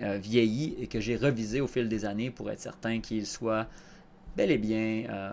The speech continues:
qu'ils représentent l'image de ma pensée et de mon expérience, le fruit de l'apprentissage de mon expérience. Et donc, euh, ce livre-là, euh, durant plusieurs années, j'ai rêvé de le publier.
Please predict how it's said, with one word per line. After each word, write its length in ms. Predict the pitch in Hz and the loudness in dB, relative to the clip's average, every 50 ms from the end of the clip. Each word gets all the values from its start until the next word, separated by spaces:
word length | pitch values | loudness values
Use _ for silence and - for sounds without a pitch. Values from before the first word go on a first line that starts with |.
| 110 131 131 | -10 -6 0
qu'ils 140 | - 170 | 4 4
représentent 460 | 185 208 214 - 151 123 151 165 160 - | 6 6 6 4 4 4 4 2 2 2
l'image 480 | 131 123 117 117 117 117 120 117 110 | 2 4 6 6 6 8 6 6 4
de 60 | 120 | 4
ma 120 | 110 107 107 | 2 2 2
pensée 420 | - 117 107 104 107 - - 156 156 120 | 4 2 2 2 0 0 0 2 4 4
et 80 | 120 110 | 4 4
de 160 | 117 113 113 | 4 4 2
mon 240 | 123 117 113 110 107 | 2 2 2 2 2
expérience, 840 | 107 - - - 104 98 104 104 104 98 104 104 - - - - - | 0 -2 0 0 0 2 2 0 -2 -2 -4 -6 -8 -10 -10 -8 -4
le 120 | - 110 110 | -2 -2 0
fruit 460 | - - - - 151 156 151 151 - - - - | -2 -2 -2 0 2 2 2 0 -2 -6 -4 0
de 60 | 117 | 2
l'apprentissage 540 | 110 110 - - 107 98 - - 127 127 107 | 2 2 0 -2 -6 -2 0 2 4 4 4
de 40 | 110 | 2
mon 120 | 101 101 | -2 -4
expérience. 520 | 107 - - - 110 104 113 - - - - - - - - - - - - - - - - - | -6 -8 -10 -10 -12 -12 -12 -14 -14 -16 -18 -18 -16 -14 -14 -14 -12 -12 -12 -14 -14 -14 -8 2
Et 60 | 143 | 8
donc, 340 | 151 175 185 190 185 185 - 160 | 8 10 10 8 6 4 6 8
euh, 120 | 160 165 | 8 8
ce 140 | 160 - 180 | 8 8 8
livre-là, 760 | 175 170 196 190 165 143 151 165 170 190 208 226 226 - - - | 6 8 6 4 4 2 4 6 6 6 6 6 4 2 0 0
euh, 680 | - 120 120 120 117 117 113 113 113 110 110 110 107 107 | 2 4 4 6 6 6 6 4 4 4 4 4 2 2
durant 320 | 107 123 131 143 147 139 - - - - | 2 0 2 4 2 2 2 -2 -8 -8
plusieurs 400 | - 202 190 170 190 185 175 131 | -4 -2 4 8 10 10 10 8
années, 360 | 135 117 113 117 123 127 127 117 | 6 4 4 4 2 2 2 2
j'ai 160 | 113 123 117 | 2 2 2
rêvé 360 | 110 117 113 110 101 135 135 | 4 4 2 2 2 0 2
de 100 | 120 117 | 4 4
le 100 | 113 110 | 4 2
publier. 720 | - - - 110 107 107 110 104 107 123 135 143 143 143 | 0 -2 -6 -4 -2 -2 -2 0 2 2 4 4 4 2